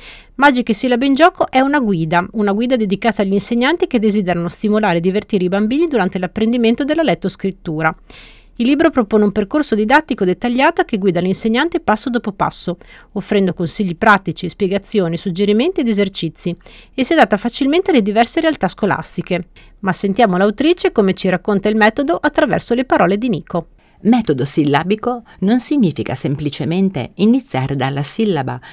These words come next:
Speaker 2: per poi passare ad analizzare le relazioni fonologiche delle componenti ad essa interne.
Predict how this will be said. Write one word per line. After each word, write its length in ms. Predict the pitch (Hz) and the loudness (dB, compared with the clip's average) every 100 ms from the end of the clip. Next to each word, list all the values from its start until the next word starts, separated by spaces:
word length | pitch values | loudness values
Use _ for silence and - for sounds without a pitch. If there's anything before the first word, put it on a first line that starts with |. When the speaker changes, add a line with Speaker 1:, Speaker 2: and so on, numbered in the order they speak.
| - | -4
Speaker 2:
per 180 | 208 208 | -2 0
poi 160 | 208 | -2
passare 460 | 208 190 - 131 139 | -2 -4 -4 -2 -2
ad 80 | 127 | 0
analizzare 800 | 139 143 143 135 175 180 151 - | 0 0 -4 -4 -4 -2 -4 -4
le 160 | 143 160 | 0 0
relazioni 580 | 170 180 - 120 120 | 0 -4 -4 -2 -2
fonologiche 800 | 120 - 156 147 180 180 196 208 - - - | -4 -4 -2 0 -2 -2 -4 -6 -10 -16 -2
delle 300 | 156 139 - | 0 0 -2
componenti 680 | 131 151 156 117 95 - - | -4 -4 -2 -2 -4 -6 -6
ad 180 | 147 139 | -4 -4
essa 220 | 120 117 | -6 -4
interne. 720 | 160 - 131 98 85 82 | -4 -4 -8 -10 -10 -12